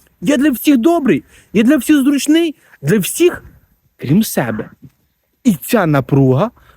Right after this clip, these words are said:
вона була всюди. У плечах,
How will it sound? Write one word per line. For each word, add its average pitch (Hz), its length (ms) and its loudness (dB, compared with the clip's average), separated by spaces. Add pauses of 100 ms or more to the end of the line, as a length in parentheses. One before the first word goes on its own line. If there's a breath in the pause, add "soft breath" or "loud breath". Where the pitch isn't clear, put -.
(440 soft breath)
вона 135 440 0
була 117 380 -2 (260)
всюди. - 500 -2 (520 loud breath)
У 202 100 2
плечах, 175 800 -2